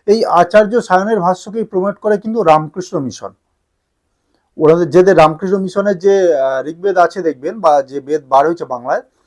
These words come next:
সেটি আচার্য সায়নের ভাষ্য অনুযায়ী কিন্তু করা। তাহলে আপনারা ওদেরকে কি দোষ দিচ্ছেন, যেখানে আপনাদের আচার্য সায়ন এটা করে গেছে? আপনারা যদি আরও পড়েন, মহিধর, যজুর্বেদের মহিধর ভাষ্য এত অশ্লীল, এত নোংরা,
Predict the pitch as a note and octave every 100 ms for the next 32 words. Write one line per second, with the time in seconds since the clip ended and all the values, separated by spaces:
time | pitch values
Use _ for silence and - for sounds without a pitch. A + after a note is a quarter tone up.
0 | _ _ _ _ - D#3+ A3 G3+ D3+ F#3+
1 | F3+ F3 G3 E3+ E3+ G#3+ D3+ C#3 D3+ -
2 | G3+ G#3 G#3+ C4+ C4 C4+ C4 F3+ A#2+ -
3 | _ _ _ _ _ _ _ A#3+ A#3 D3+
4 | F#3 B3 F#3 G3 C4+ C#4 C4+ A#3+ G3+ C#3+
5 | C#3+ - A#2 G2+ _ _ _ _ - C3
6 | D#3 F#3+ E3 F3 E3 B2+ - C#3+ F3 F3+
7 | C#3 G3+ G#3 G#3 G3+ F#3+ F#3 F3+ F#3+ _
8 | _ - E3+ - G#3 G#3 D#3+ F#3+ C4+ A3+
9 | F#3 F3+ D#3 F3+ G#3+ E3+ D3+ _ _ _
10 | _ - B2+ C#3+ F#3 F#3+ F#3+ D3+ F#3+ A3+
11 | G3 F3 D#3+ - F#3+ - D#3+ - G#3+ D3
12 | E3 - B3 G#3+ E3+ E3+ F3 D3 E3+ G#3
13 | F3